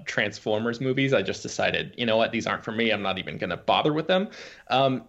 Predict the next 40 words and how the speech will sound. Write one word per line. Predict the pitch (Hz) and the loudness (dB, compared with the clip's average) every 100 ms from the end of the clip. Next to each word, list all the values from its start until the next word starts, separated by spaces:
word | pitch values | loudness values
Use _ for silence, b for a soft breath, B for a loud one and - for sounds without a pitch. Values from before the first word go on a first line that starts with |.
| 135 | 2
but | 160 165 | 2 2
I | 170 | -2
kind | 190 - - 147 247 | -6 -8 -6 -4 -2
of | 339 - - _ | -4 -6 -16 _
liked | 131 113 82 190 - | -6 0 0 -2 0
this | - 226 | 0 2
movie. | - 135 - 392 | 2 4 6 6
<laughs> | - | 4
I | 196 | 0
think | - - 226 - - | -2 -4 -2 0 2
I, | 196 160 | 4 4
I | 196 | 4
j-, | 190 | 2
it | 190 | 0
just, | 190 233 233 - B B - | 0 -2 -6 -14 B B 2
it's, | 196 - - | 2 2 -4
it | 175 170 | -2 -2
really | 139 147 202 226 156 | -2 2 2 2 4
is | 156 147 135 | 4 4 2
Michael | 120 123 139 156 | 0 2 4 2
Bay | 120 117 113 | 2 4 2
completely | 110 - 156 131 - 147 - 143 - | 0 -4 -4 -4 -4 -4 0 0 0
unhinged | 123 127 - 117 120 135 - | 0 0 0 2 2 0 -2
and, | - 110 | 0 2
like, | 104 - | 2 0
let | 92 107 117 | 0 2 4
off | 107 110 - | 4 2 2
the | 104 | 0
leash | 98 117 - | 0 -2 -2
to | - | -4
do | - 117 | 0 0
whatever | 107 117 - 110 117 | 2 2 2 0 -2
he | 113 120 | -2 -2
wants. | 98 135 233 - | 0 -2 -2 2
And | 143 | 4
it's, | 143 139 - B B B B - | 4 2 -10 B B B B -2
it's, | 170 165 | -2 0
um, | - 98 147 135 131 131 113 - _ - | -2 2 4 4 2 -2 -8 -14 _ -2
at | 180 - | 0 0
times | - 226 208 | 0 0 0